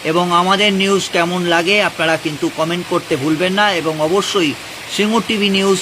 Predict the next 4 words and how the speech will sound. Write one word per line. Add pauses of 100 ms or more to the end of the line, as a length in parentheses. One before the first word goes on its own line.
চ্যানেলটিকে (960)
লাইক (120)
করে
সাবস্ক্রাইব